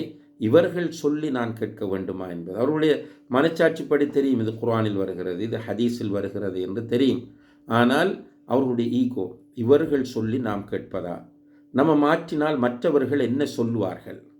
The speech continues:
நம்மை பற்றி என்ன விமர்சனம் செய்வார்கள் என்றெல்லாம் யோசித்து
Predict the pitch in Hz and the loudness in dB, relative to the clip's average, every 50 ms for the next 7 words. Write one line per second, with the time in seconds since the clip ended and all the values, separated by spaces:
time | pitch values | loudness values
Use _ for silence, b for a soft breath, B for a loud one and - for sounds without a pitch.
0 | _ _ _ _ _ _ b b b b 120 127 147 160 170 165 165 156 143 143 | _ _ _ _ _ _ b b b b 2 4 4 6 4 4 4 2 2 2
1 | - 160 135 123 147 160 143 120 120 120 151 160 156 - - 143 139 127 117 - | 2 2 2 2 2 2 2 2 4 4 4 2 0 -2 -4 -2 -2 -2 -4 -4
2 | 113 104 98 92 90 - - 95 - - _ _ b b b b b b b - | -4 -4 -4 -4 -8 -10 -12 -16 -16 -16 _ _ b b b b b b b 6
3 | 135 147 170 170 165 160 151 147 147 143 131 120 113 110 120 143 156 151 - 139 | 6 6 6 6 0 0 2 2 2 2 2 2 2 4 4 4 4 2 0 -4
4 | 127 117 120 - 127 | -8 -8 -8 -4 -4